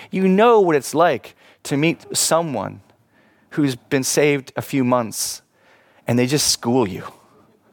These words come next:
Like, they just school you. They, they teach you through their zeal. They may have a whole bunch of bad ideas that need a lot of good education and reading,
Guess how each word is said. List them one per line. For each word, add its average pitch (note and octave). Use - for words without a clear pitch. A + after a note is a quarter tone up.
Like, -
they C3
just C3+
school A2
you. F#2
They, B2
they D3
teach -
you C#3
through C3
their B2
zeal. A#2
They B2
may D#3+
have C#3
a C3
whole D#3+
bunch D3
of B2+
bad C3+
ideas B2
that A2+
need A#2+
a G#2+
lot A#2
of A#2
good A#2+
education A2+
and G#2
reading, G2